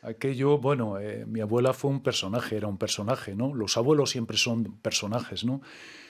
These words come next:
Pero creo que la época era, era complicada, era complicada, eran años muy, muy negros.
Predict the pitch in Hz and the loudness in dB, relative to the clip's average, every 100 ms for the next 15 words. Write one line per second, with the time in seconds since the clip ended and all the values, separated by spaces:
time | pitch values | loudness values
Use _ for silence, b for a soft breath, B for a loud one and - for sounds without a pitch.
0 | B - 120 120 139 139 135 139 135 117 | B -2 0 2 2 2 2 0 0 -2
1 | - _ 127 123 131 131 135 135 135 123 | -10 _ 2 2 2 0 0 2 2 2
2 | 117 110 104 107 - 127 123 123 117 120 | 2 2 -2 -6 -2 -2 0 -2 -2 2
3 | 143 127 123 123 B B B B B - | 4 4 0 -4 B B B B B -6
4 | 117 113 - 120 120 135 127 120 120 117 | -2 0 0 0 0 2 2 2 2 0
5 | 120 123 113 127 123 117 110 107 127 127 | 2 2 0 0 0 2 2 2 2 2
6 | 131 113 131 - - | 0 2 0 -2 -6